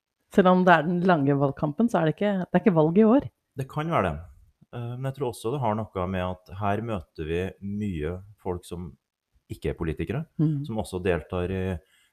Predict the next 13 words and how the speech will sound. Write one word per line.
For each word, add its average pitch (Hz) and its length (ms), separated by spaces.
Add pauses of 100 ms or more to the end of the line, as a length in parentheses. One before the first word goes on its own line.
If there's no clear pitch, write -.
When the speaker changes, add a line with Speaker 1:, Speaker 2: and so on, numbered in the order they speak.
Speaker 2:
en 98 120
del 92 220
debatter 87 400
og 87 140
paneldebatter 80 640
og 82 60
sånn, 127 260
så 107 160
det 98 160
blir 98 320 (300)
litt 104 320
mer 92 180
faglig 104 480